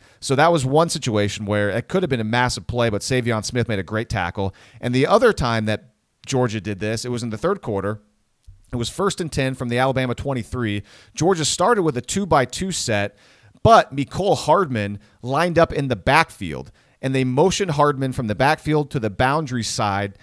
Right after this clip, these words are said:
to create trips in the slot. Now, I noticed that Fromm, he knew what he wanted to do with this ball the whole entire way, and that's throw it to Riley Ridley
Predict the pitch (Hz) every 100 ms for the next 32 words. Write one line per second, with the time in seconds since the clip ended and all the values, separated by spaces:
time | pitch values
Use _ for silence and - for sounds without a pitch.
0 | _ - 151 - 139 131 117 _ - -
1 | 175 123 - - 110 95 - 151 107 104
2 | _ _ - _ _ _ - 151 156 151
3 | _ _ _ - 156 170 254 262 - 151
4 | - 147 139 151 151 151 _ _ _ _
5 | _ - 190 165 196 180 165 156 143 113
6 | 123 139 131 113 - 113 127 135 104 -
7 | 120 123 120 113 95 90 98 123 139 _
8 | _ - 135 131 127 120 156 175 - -
9 | _ _ _ _ _ 139 147 - 135 123
10 | 131 123 110 117 98 90 87